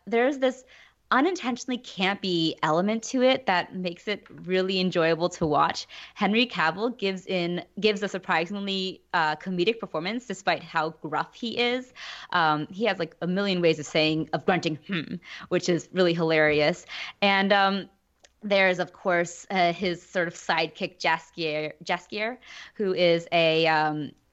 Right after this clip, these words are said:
a bard who sings that, that song, Toss a Coin to Your Witcher, which was the reason I started watching this show, because the song is insanely catchy and, uh, becomes sort of the fun, um, comedic focal point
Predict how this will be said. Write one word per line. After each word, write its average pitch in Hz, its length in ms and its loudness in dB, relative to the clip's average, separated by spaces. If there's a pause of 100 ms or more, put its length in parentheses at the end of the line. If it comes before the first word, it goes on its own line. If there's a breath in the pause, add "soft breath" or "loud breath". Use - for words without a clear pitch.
(200)
a 170 80 -2
bard 170 540 4
who 175 180 -10
sings 165 340 -6
that, 165 360 0
that - 260 -4
song, 185 240 2
Toss 180 240 -10
a 180 40 -8
Coin 165 220 -6
to 180 140 -6
Your 165 60 -2
Witcher, 160 300 -4
which 165 180 -4
was - 140 -14
the 180 100 -10
reason 190 280 0
I 233 60 2
started 427 320 2
watching 226 360 0
this 254 160 2
show, 202 220 0
because 196 300 -4
the 214 80 -10
song 202 300 2
is 175 120 -12 (320 loud breath)
insanely 285 640 2
catchy 190 580 0
and, 175 320 -2
uh, 165 380 2
becomes 202 420 -6
sort 196 160 -4
of 185 140 -6
the 196 80 2
fun, 175 460 0 (440 loud breath)
um, 160 400 2 (100)
comedic 190 500 -2 (340 soft breath)
focal 190 260 2
point 254 320 0